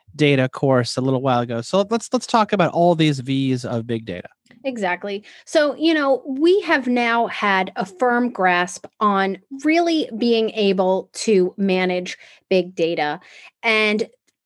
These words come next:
Speaker 2: some people call it the four V's of big data. Some people call it the eight V's of big data, or some variants in between. But really, it's, you know, we're able to deal with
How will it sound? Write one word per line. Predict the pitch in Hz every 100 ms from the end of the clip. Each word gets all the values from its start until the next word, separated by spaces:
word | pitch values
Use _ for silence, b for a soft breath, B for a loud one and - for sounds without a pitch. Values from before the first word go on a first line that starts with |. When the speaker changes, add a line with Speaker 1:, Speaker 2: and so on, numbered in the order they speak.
| _ - -
Speaker 2:
some | - 339 359
people | 339 - 302
call | 285 240 208
it | 196
the | -
four | - 294 302
V's | 277 277 277
of | 269 247
big | 240 233
data. | 240 233 233
Some | 233 214
people | 220 220 202
call | 196 180 156
it | -
the | - -
eight | 247 -
V's | 233 220
of | 214 208
big | 220 202
data, | 214 202 196 196 -
or | 175
some | 175 - 233 226
variants | 202 196 190 190 180 175 185 -
in | 190
between. | 175 175 - 185 170 165 B B
But | 302 294 277
really, | 381 480 381 -
it's, | 254 247 - - B B -
you | 277
know, | 240 226
we're | 254 302 -
able | 302 330 339
to | -
deal | 233 233 240 240
with | 233 214